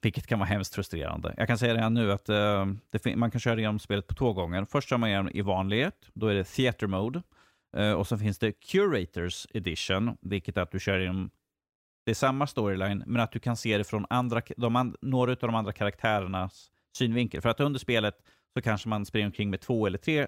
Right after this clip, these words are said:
utav karaktärerna. Och då undrar man, men vad gör de andra för någonting? För att jag springer omkring kanske en timme med de här karaktärerna. Vad gör de andra? Och då kan man få i Curators så kan du få se deras synvinkel. Och, eh, val som du gjort i din första spelomgång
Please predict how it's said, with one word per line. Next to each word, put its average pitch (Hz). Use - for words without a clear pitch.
utav 101
karaktärerna. 95
Och -
då 117
undrar 104
man, 104
men 131
vad 131
gör 127
de 143
andra 220
för -
någonting? 82
För -
att 104
jag 127
springer 135
omkring 110
kanske 101
en 98
timme 147
med 131
de 113
här 101
karaktärerna. 98
Vad 123
gör 92
de 139
andra? 185
Och 101
då 110
kan 147
man 147
få 135
i 113
Curators 143
så 120
kan 110
du 110
få 120
se 92
deras 113
synvinkel. 87
Och, -
eh, 101
val 139
som 135
du 123
gjort 107
i 110
din 107
första 135
spelomgång 98